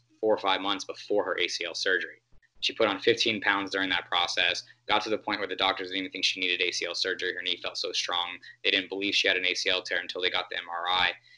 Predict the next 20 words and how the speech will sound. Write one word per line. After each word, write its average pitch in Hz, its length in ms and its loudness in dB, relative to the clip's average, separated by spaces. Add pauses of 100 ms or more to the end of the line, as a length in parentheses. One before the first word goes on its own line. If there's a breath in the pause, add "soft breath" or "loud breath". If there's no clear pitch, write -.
(120 soft breath)
And 110 120 2
it's 104 80 8
just 120 180 4
that 101 180 6
if 98 140 0
we 113 100 6
can 117 140 -2
just, 107 220 2
like, 101 160 2
again, 95 340 2 (640)
prepare 107 460 6
the 101 100 4
body 92 400 2
for 92 340 -2
what 90 140 0
it 87 140 -10
needs 92 160 -10
to 90 60 -6
do. 90 300 0
And, 92 120 -4